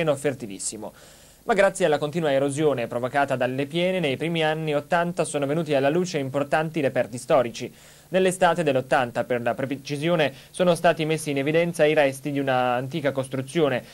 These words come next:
rimasta per secoli coperta da metri di terriccio e depositi alluvionali,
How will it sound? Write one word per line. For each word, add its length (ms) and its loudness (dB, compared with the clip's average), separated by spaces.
rimasta 460 2
per 200 0
secoli 440 -2
coperta 440 2
da 120 4
metri 360 -2
di 140 -6
terriccio 480 0
e 60 2
depositi 500 0
alluvionali, 580 -2